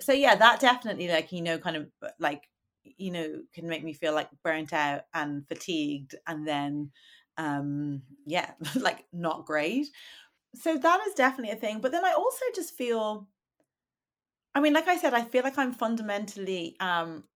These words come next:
I'm fundamentally optimistic as a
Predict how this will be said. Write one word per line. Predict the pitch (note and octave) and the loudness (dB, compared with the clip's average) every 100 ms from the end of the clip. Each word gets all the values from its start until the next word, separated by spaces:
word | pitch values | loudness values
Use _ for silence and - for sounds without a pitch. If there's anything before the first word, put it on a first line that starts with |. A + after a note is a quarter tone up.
| _ _ _ _ | _ _ _ _
I'm | F#3+ F#3+ | -6 -6
fundamentally | F#3+ - G3 F#3+ F#3+ F#3+ F3 F#3 F3+ E3 - | -10 -4 -4 -2 -4 -4 -4 -6 -8 -8 -2
optimistic | E3+ - - E3+ E3 E3+ F3 F3 - - F3 E3 | -4 -4 -10 -8 -8 -6 -6 -8 -10 -4 -4 -2
as | E3 D3 | -2 -2
a | D#3 D3+ | -4 -4